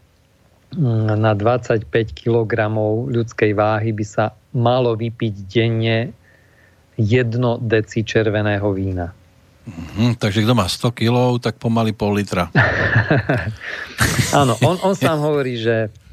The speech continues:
Speaker 1: e, jedna fľaška, to znamená sedmička, sedem a polka červeného vína pre manželský pár na večer, to znamená,
Speaker 2: Áno.
Speaker 1: že muž si dá štyri, žena tri deci, k tomu jednu tabletku ešte resveratrolu, lebo tá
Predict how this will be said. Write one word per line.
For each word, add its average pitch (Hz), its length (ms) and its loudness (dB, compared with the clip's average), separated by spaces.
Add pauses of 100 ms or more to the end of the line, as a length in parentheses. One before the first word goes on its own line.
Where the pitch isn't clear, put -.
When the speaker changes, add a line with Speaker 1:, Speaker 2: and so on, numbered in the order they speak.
(260)
Speaker 1:
e, 110 280 -2
jedna 135 440 0 (100)
fľaška, 101 480 0
to 123 120 -2
znamená 104 420 0
sedmička, 110 500 -2
sedem 104 300 0
a 92 100 -2
polka 120 380 0
červeného 101 600 0
vína 120 380 2 (340)
pre 104 480 0
manželský 110 680 0
pár 104 380 0
na 95 140 -4
večer, 131 420 -2
to - 140 -8
znamená, 104 500 0
Speaker 2:
Áno. 95 60 0
Speaker 1:
že 98 100 0
muž 107 220 0
si - 160 -2
dá 98 200 2
štyri, 139 580 0
žena 107 380 0
tri 92 220 -2
deci, 117 500 0 (340)
k - 100 -12
tomu 123 280 2
jednu 117 320 0
tabletku 113 560 0
ešte 98 240 -4
resveratrolu, 110 880 0
lebo 107 200 0
tá 101 360 0